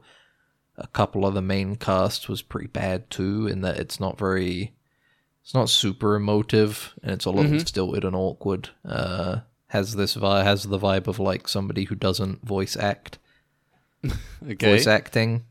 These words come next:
Speaker 1: like, somebody who does a lot of, like, you know, like, acting, like,
Speaker 2: Oh, yeah.
Speaker 1: with their full body and everything, you know, like, actual acting in a,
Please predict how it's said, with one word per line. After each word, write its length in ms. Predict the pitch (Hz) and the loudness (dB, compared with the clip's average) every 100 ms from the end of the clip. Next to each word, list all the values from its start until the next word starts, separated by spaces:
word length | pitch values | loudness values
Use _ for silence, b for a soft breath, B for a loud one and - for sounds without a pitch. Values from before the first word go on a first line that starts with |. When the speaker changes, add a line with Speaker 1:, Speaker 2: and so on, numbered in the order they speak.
| - | 0
Speaker 1:
like, 240 | 101 98 - | 4 4 4
somebody 380 | 120 113 110 | 4 6 4
who 160 | 107 110 | 6 4
does 300 | 104 104 101 | 6 4 6
a 60 | 101 | 4
lot 200 | 101 69 | 4 2
of, 100 | 101 | 2
like, 420 | 92 - - - - | 0 -2 -8 -16 -4
you 120 | 104 | -2
know, 220 | 90 - - _ _ _ _ _ _ _ _ _ _ - | -2 -6 -12 _ _ _ _ _ _ _ _ _ _ -8
like, 360 | 76 57 - - - _ _ _ - | -4 -4 -8 -18 -20 _ _ _ 0
acting, 640 | 107 - - - 85 101 117 _ _ _ - | 2 0 -4 -6 -4 -6 -8 _ _ _ -4
like, 260 | 85 78 - 143 | -2 -2 -4 0
Speaker 2:
Oh, 100 | 123 | 2
yeah. 180 | 107 | 2
Speaker 1:
with 140 | 87 87 | 0 0
their 160 | 85 | 0
full 400 | - 101 98 92 - | 0 2 2 0 -2
body 360 | 101 101 98 101 | 2 4 4 0
and 100 | 101 | -2
everything, 400 | 95 104 107 117 | -2 0 2 2
you 100 | 107 | 0
know, 140 | 98 104 | 2 0
like, 220 | - - | 0 0
actual 460 | 95 - - 90 - | 0 -2 -4 -4 -2
acting 500 | 90 - - 95 98 | -6 -6 -6 -4 -2
in 100 | |
a, 80 | 95 | -4